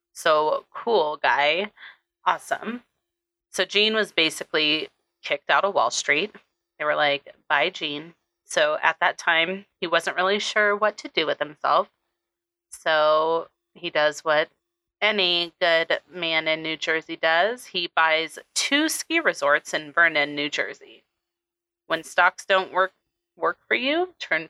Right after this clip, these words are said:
to the slopes, I guess. So in this time, Vernon Township, a small town, was booming. It was catching the eye in-, of investors, including Hugh Hefner,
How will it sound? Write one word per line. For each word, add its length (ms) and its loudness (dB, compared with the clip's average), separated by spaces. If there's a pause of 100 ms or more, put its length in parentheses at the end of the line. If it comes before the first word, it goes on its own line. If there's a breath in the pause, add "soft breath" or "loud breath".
to 60 0
the 100 -4
slopes, 580 -4
I 80 -4
guess. 540 -8 (1080)
So 140 0
in 160 0
this 220 0
time, 420 2 (180)
Vernon 380 2
Township, 640 2 (300)
a 80 0
small 340 0
town, 500 -2
was 240 -4
booming. 600 -4 (440)
It 60 2
was 160 0
catching 380 -2
the 120 -6
eye 120 2
in-, 220 -2 (140)
of 140 0
investors, 800 -2
including 640 -4
Hugh 380 -8
Hefner, 640 0